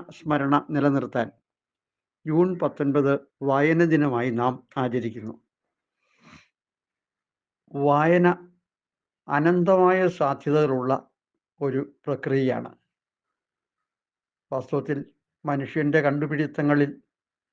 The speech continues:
സർവശ്രേഷ്ഠം എന്ന വിശേഷണം അർഹിക്കുന്നത് ഭാഷയാണ് എന്ന് നമുക്കറിയാം.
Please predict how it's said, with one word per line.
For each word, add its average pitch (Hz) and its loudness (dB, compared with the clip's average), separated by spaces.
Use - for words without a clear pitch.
സർവശ്രേഷ്ഠം 175 0
എന്ന 156 0
വിശേഷണം 151 -2
അർഹിക്കുന്നത് 131 -2
ഭാഷയാണ് 135 -2
എന്ന് 139 -4
നമുക്കറിയാം. 120 -6